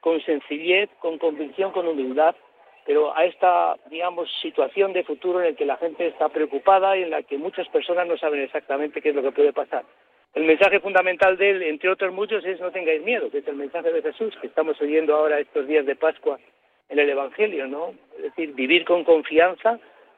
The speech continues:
no, eh, creernos que no hay problemas, sabemos que hay problemas bien gordos que hay que resolver y situaciones que cada vez se están complicando más algunas de ellas,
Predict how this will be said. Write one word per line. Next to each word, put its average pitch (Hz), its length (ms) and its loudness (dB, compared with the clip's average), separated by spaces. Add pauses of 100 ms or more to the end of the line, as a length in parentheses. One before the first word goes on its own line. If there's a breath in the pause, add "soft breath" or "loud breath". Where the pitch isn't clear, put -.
(140 soft breath)
no, 196 640 2 (560)
eh, 170 340 2
creernos 185 580 0
que 175 200 -4
no 170 180 -2
hay 180 140 4
problemas, 180 520 0
sabemos 170 280 -2
que 175 100 -2
hay 170 60 0
problemas 160 400 -4
bien 180 220 -6
gordos 170 440 0 (380)
que 156 80 -6
hay 156 120 0
que 165 140 2
resolver 156 600 0
y 170 120 -12
situaciones 160 680 -4
que 156 100 -4
cada 151 200 0
vez 165 160 0
se 165 60 -6
están 165 220 -2
complicando 156 500 0
más 160 180 -4
algunas 160 360 -2
de 156 120 2
ellas, 170 220 0